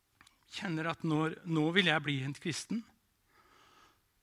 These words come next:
så kan vi jo be dette her, eh, "Kjære Jesus, jeg kommer til deg nå. Tilgi all min synd. Vask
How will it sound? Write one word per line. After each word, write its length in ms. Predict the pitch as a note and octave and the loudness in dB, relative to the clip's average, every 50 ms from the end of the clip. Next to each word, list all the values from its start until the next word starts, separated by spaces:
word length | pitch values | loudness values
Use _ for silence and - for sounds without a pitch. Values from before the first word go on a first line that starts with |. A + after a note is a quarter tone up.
| _ _ _ _ _ _ _ _ _ _ _ _ | _ _ _ _ _ _ _ _ _ _ _ _
så 140 | - - F#3 | -8 -6 -2
kan 180 | - F3 F3 | 0 0 2
vi 60 | D#3+ | 4
jo 80 | F3 F3+ | 2 2
be 220 | D3+ C#3 D#3+ D3+ D#3 | 4 4 6 6 6
dette 320 | E3 - D#3 - - D3 | 4 2 -2 -4 -6 -8
her, 220 | C#3+ D3+ C#3 C#3+ D3 | -6 -6 -6 -6 -4
eh, 220 | C#3+ C#3 C3+ C3+ B2 - - _ _ _ _ _ - - | -4 -4 -6 -6 -8 -12 -20 _ _ _ _ _ -20 -14
"Kjære 380 | - - - - E3 D#3 D3+ D3 | -10 -4 0 2 2 2 2 2
Jesus, 500 | C#3+ C#3 B2 - - C3+ - - - - - - _ _ _ _ _ _ _ _ _ _ _ _ _ _ _ _ _ _ _ _ _ _ _ - | 2 0 0 -4 -6 -6 -6 -6 -8 -10 -12 -20 _ _ _ _ _ _ _ _ _ _ _ _ _ _ _ _ _ _ _ _ _ _ _ -14
jeg 100 | - - | -8 -4
kommer 240 | - F3 E3 D#3 | 0 2 2 2
til 140 | - E3 D#3 | 2 2 4
deg 160 | D3 C#3 C#3+ C#3+ | 4 4 4 4
nå. 120 | C3+ B2+ D#3+ F3 - - - - - - - _ - - - - - - _ _ _ _ _ _ _ _ _ _ _ _ _ _ _ _ _ - _ | 2 0 -2 -4 -6 -12 -20 -20 -20 -20 -20 _ -10 -10 -10 -10 -12 -16 _ _ _ _ _ _ _ _ _ _ _ _ _ _ _ _ _ -20 _
Tilgi 280 | - - F3+ F3 E3+ F3 | -2 0 0 4 6 6
all 160 | E3 E3 E3 | 6 6 8
min 160 | D#3+ D#3+ D#3 | 6 6 6
synd. 300 | C#3+ - - D3 C#3 B2+ B2+ B2 - _ _ _ _ _ _ _ _ _ _ _ _ _ _ _ _ _ _ _ _ - - - - _ _ - | 4 4 2 0 0 -2 -6 -10 -14 _ _ _ _ _ _ _ _ _ _ _ _ _ _ _ _ _ _ _ _ -20 -20 -20 -20 _ _ 4
Vask 340 | F3+ G3 F#3+ - - - - | 6 6 6 6 2 0 0